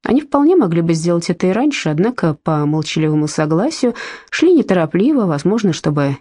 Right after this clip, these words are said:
иметь возможность вдоволь наговориться. Теперь они общались легко и непринуждённо, как будто дав волю своим детским инстинктам, уничтожили разделявшую их преграду. Сюзанне удалось чуть больше узнать об Алехандро,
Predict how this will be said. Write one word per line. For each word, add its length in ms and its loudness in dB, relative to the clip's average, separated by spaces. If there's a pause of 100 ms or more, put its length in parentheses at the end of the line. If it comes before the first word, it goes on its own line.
(160)
иметь 320 2
возможность 760 -2
вдоволь 400 0
наговориться. 720 -4 (460)
Теперь 260 -4
они 200 2
общались 460 -4
легко 300 -2
и 60 2
непринуждённо, 880 0 (340)
как 180 0
будто 240 0
дав 240 0
волю 280 0
своим 400 -2 (120)
детским 540 0
инстинктам, 720 -2 (100)
уничтожили 640 0
разделявшую 760 0
их 120 -4
преграду. 540 -2 (460)
Сюзанне 420 4
удалось 480 2
чуть 300 0
больше 380 2
узнать 380 0
об 140 0
Алехандро, 680 0